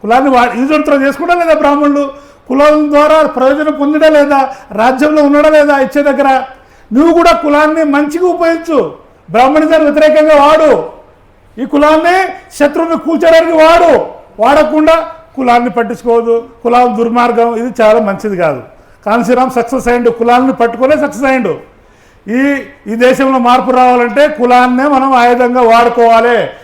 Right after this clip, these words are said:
శత్రువు కులం ద్వారానే మనల్ని బానిసలుగా చేసిండు, మనువాదంలో నెట్టిండు కులం ద్వారానే. అదే కులం ద్వారా దెబ్బకు దెబ్బ, కత్తి కత్తి, ఆయుధానికి ఆయుధం, అదే కులం ద్వారా శత్రువును ఖతం చేయాలని కోరుకుంటూ ముగిస్తున్నా. జై భీమ్, జై పూలే.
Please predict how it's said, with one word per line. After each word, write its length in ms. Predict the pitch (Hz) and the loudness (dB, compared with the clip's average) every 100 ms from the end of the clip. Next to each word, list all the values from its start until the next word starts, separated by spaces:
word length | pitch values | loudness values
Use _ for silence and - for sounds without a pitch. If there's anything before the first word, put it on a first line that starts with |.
| - - | -10 -6
శత్రువు 360 | 247 285 294 | -4 -2 -4
కులం 280 | 262 269 277 | -2 -2 0
ద్వారానే 320 | 269 262 269 | 2 2 2
మనల్ని 300 | 302 277 269 | 0 0 -2
బానిసలుగా 640 | 220 208 247 269 262 254 247 | 0 0 2 0 0 0 0
చేసిండు, 480 | 240 254 240 240 170 - - _ _ _ - | 0 -2 0 0 -2 -10 -20 _ _ _ -8
మనువాదంలో 640 | 202 262 277 277 277 277 | -2 0 2 2 2 2
నెట్టిండు 420 | 254 262 277 277 262 | 2 0 0 0 0
కులం 380 | 262 294 302 | 0 0 2
ద్వారానే. 420 | 311 302 302 247 147 - - _ _ 185 | 2 4 2 2 -2 -10 -20 _ _ -4
అదే 320 | 233 302 330 | 2 4 4
కులం 400 | 320 285 277 285 | 2 2 2 2
ద్వారా 320 | 277 269 294 | 2 2 2
దెబ్బకు 440 | 262 247 247 247 | 0 0 0 -2
దెబ్బ, 200 | 240 240 247 | -2 0 -2
కత్తి 360 | - 339 302 | 0 -4 -4
కత్తి, 380 | 285 262 - 262 | -6 -6 -4 -2
ఆయుధానికి 440 | 202 233 262 254 | 2 2 2 0
ఆయుధం, 320 | 240 240 220 143 - - | 0 0 -2 -6 -14 -8
అదే 280 | 185 240 285 | -2 2 2
కులం 340 | 269 254 254 | 2 0 0
ద్వారా 220 | 240 247 277 | 2 2 0
శత్రువును 380 | 240 240 247 | -2 -4 -4
ఖతం 420 | 247 208 208 247 240 | -4 -2 0 0 2
చేయాలని 320 | 233 233 233 | 2 0 -2
కోరుకుంటూ 460 | 233 226 233 220 | -2 -2 -2 -4
ముగిస్తున్నా. 360 | 240 214 214 202 185 | -6 -8 -6 -6 -4
జై 140 | 220 | -2
భీమ్, 580 | 233 233 233 - - 147 | 2 0 0 -12 -20 -6
జై 120 | 196 | -4
పూలే. 400 | 202 220 226 226 | -2 -2 -2 -4